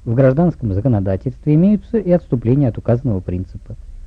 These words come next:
Так не допускается отказ коммерческой организации от заключения публичного договора при наличии возможности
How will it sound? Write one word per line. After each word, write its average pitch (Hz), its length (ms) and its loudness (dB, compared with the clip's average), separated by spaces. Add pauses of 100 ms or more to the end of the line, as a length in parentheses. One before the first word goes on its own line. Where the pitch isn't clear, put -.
(300)
Так 151 180 2
не 160 100 6
допускается 147 680 2
отказ 131 260 2
коммерческой 123 600 -2
организации 113 600 0
от 92 60 -4
заключения 104 500 -2
публичного 101 520 -4
договора 107 420 2
при 131 140 0
наличии 123 400 0
возможности 104 720 -4